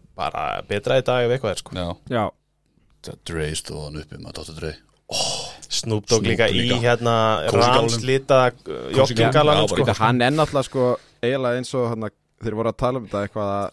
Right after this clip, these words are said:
Speaker 3: hann var eins og í genginu, hérna, crib genginu, hann tekur crib dansinn og er eiginlega í bláu og það er svona, eh, út af þetta var Rams, þá getur hann verið í svona bláum búning, svona crib búning með
Speaker 2: Mm.
Speaker 3: possible di-, eitthvað svona deniability,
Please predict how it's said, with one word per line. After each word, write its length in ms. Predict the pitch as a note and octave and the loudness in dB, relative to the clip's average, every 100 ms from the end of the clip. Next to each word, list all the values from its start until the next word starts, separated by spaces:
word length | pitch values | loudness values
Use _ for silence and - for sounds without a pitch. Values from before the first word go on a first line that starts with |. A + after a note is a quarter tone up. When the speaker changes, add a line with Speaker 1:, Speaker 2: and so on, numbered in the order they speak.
| - | -8
Speaker 3:
hann 220 | G2+ G#2 | -10 -4
var 180 | A2+ C3 | -4 -4
eins 160 | A#2+ - | -6 -6
og 120 | A2+ | -6
í 80 | A#2 | -6
genginu, 500 | C#3 C#3+ D#3+ - F2+ | -6 -6 -6 -6 -6
hérna, 100 | F#2+ - | -6 -6
crib 380 | - C#3 D3+ | -2 -2 -2
genginu, 400 | - D3+ D3 D3 B2+ | -4 -4 -4 -6 -2
hann 120 | B2 | -2
tekur 240 | B2 A#2 | -2 -4
crib 340 | - C3+ D3 - | -2 0 0 0
dansinn 440 | B2+ D3+ - D#3 - | -4 -4 -6 -6 -4
og 100 | A2 | -2
er 140 | G2+ C#3 | 0 0
eiginlega 320 | C#3 B2+ B2 | 0 0 -2
í 40 | B2 - | -4 -2
bláu 500 | B2 C3+ D#3+ E3+ E3+ - _ - | 0 2 2 0 0 -6 _ -10
og 120 | G#2+ | -6
það 80 | A#2+ | -4
er 80 | A#2+ | -4
svona, 180 | A#2+ A#2+ - _ - | -2 -2 -6 _ -20
eh, 200 | - - | -16 -12
út 180 | A#2+ C#3+ | -8 -2
af 100 | C#3 | 0
þetta 80 | B2 | 2
var 100 | A2+ | 0
Rams, 340 | A#2 B2 D3+ | 2 2 0
þá 60 | B2+ | -2
getur 220 | A#2+ D3 C#3+ | -2 0 0
hann 120 | A#2+ | 0
verið 160 | C#3 D3+ | 0 -2
í 40 | |
svona 140 | C3+ A#2 | -4 -2
bláum 320 | B2 D3 C#3 | 0 2 0
búning, 340 | - D3 D#3+ | -2 -4 -4
svona 160 | D#3 C3 | -6 -8
crib 280 | - C#3+ E3 D#3 | -4 -4 -4 -4
búning 380 | D3 D3 E3+ F#3+ - - _ _ _ _ - | -2 -2 -2 -6 -10 -20 _ _ _ _ -4
með 140 | A#2 | -4
Speaker 2:
Mm. 100 | G2 F#2 | -4 -2
Speaker 3:
possible 440 | D3 D#3 D#3 C#3+ | 0 2 0 -2
di-, 500 | C3+ D3 D3 D3 D3 - _ - | 0 0 0 -2 -6 -10 _ -4
eitthvað 220 | C3+ C#3 | -2 -2
svona 240 | C#3 C3+ B2 | 0 0 0
deniability, 760 | D3 C#3 C#3 C3+ C#3+ G#2 G#2 G2 | -2 -2 0 0 -2 -2 -4 -6